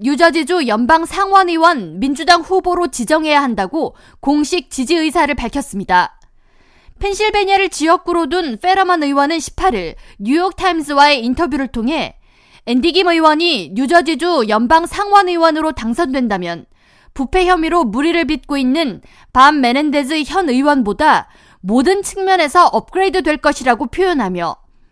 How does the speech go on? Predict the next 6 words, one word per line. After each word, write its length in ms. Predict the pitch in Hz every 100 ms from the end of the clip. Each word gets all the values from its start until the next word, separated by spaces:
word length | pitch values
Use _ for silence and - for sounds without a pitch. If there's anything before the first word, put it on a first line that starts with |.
| _ -
이 120 | 269
지역 440 | 240 269 294 240 -
민주당 400 | 240 262 294 330
후보로서 640 | 302 359 320 233 - 311
도전장을 680 | - 254 311 311 269 285 262
낸 300 | 269 302 156